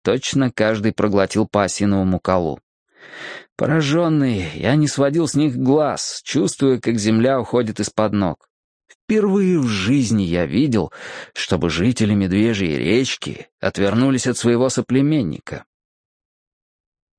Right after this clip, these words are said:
«Итак, всё ясно», — изрёк шериф, протягивая мешочек с золотом Джексону.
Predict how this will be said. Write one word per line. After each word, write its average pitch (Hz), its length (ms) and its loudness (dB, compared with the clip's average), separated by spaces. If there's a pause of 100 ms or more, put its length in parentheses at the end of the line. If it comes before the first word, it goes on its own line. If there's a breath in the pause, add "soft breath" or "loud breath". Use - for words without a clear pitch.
(260)
«Итак, 175 460 0
всё 202 200 0
ясно», — 120 600 -2 (160)
изрёк 107 400 0
шериф, 104 440 0
протягивая 113 560 2
мешочек 104 460 0
с 95 40 -4
золотом 120 460 2
Джексону. 82 520 -4